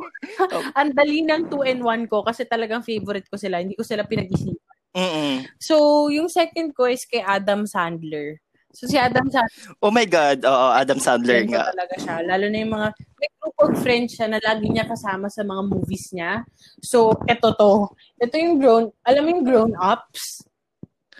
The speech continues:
Speaker 1: Oo.
Speaker 2: Ayan.
Speaker 1: <laughs> Alam na, alam na.
Speaker 2: Ayan. Yung Grown Ups, um, twenty ten ata siya palabas na hanggang ngayon, inuulit-ulit, ulit-ulit ko sa bahay. <laughs> Kasi sobrang nakakatawa. Yung parang,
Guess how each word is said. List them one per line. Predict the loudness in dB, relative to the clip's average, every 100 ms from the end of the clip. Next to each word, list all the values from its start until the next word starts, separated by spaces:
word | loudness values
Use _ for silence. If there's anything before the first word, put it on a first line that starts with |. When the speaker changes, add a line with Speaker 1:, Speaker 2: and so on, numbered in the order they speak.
| -20 0
Speaker 1:
Oo. | 2 2 2 2 2 4 4
Speaker 2:
Ayan. | 4 2 2
Speaker 1:
<laughs> |
Alam | 2 2
na, | 2 2
alam | 2
na. | 4
Speaker 2:
Ayan. | 2 4 0 -4 _ _ -12 -10 -8 -4 -2 0
Yung | 0 0 2
Grown | 2 2
Ups, | 2 0 0 _ _ -4
um, | 2 4 4 0 0
twenty | 0 0 -4 -10
ten | -6 -4 0
ata | 0 2 2
siya | 2 2
palabas | 4 4 4 2 0
na | -2 0
hanggang | -2 -4 -6 -6
ngayon, | -6 -4 -6 -6
inuulit-ulit, | -8 -8 -8 -8 -6 -8 _ -6 -4 -4 -8 -4
ulit-ulit | 0 0 -2 -2 0 0
ko | -2
sa | 0 2
bahay. | 2 2 0 0 0 -4 -10 -10
<laughs> | -14 -16 -4
Kasi | -2 0 0
sobrang | 0 0 2 2 -2 -2
nakakatawa. | -4 -2 -2 -2 -2 -2
Yung | -2 -2
parang, | -2 -2